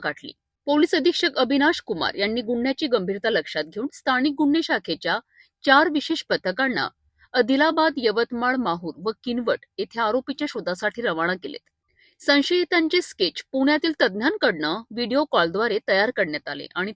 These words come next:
तपासाला वेग आला. यानंतर एकवीस नोव्हेंबर रोजी सहाय्यक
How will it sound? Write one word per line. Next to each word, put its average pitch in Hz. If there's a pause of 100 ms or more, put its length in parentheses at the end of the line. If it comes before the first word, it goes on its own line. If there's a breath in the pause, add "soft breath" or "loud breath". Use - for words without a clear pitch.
तपासाला 247
वेग 156
आला. 147 (920 soft breath)
यानंतर 339
एकवीस 320
नोव्हेंबर 190
रोजी 220
सहाय्यक 220